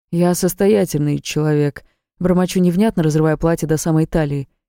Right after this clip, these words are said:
Соединив лбы, общими усилиями достаём её руки из узких рукавов. Тина вскакивает, а я сдёргиваю платье с её бёдер.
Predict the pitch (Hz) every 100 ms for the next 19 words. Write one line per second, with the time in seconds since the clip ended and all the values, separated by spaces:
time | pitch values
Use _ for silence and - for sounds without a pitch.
0 | _ - 180 170 175 165 - 165 160 190
1 | - 180 - 170 156 156 - 196 175 156
2 | 147 - 170 175 165 165 196 190 156 147
3 | 156 - - 165 175 160 147 - _ _
4 | _ - 175 165 - 208 - 170 156 -
5 | _ _ _ 185 180 170 180 175 160 156
6 | 175 170 156 - 156 156 151 139 143